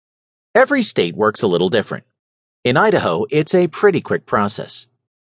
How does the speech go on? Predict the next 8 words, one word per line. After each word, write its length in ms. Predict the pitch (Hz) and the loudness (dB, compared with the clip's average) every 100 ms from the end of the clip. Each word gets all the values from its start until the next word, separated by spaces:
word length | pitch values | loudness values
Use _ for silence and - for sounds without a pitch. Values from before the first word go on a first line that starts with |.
| _ | _
You 160 | 104 85 | -2 0
buy 240 | 90 80 | 0 2
it, 220 | 127 - _ | 0 -2 _
renovate 540 | 110 156 196 165 85 78 | -2 0 2 2 0 0
it, 200 | 95 - | -4 -4
and 240 | 139 147 151 | -4 -2 0
sell 240 | 185 139 | 0 0
it. 140 | - | -4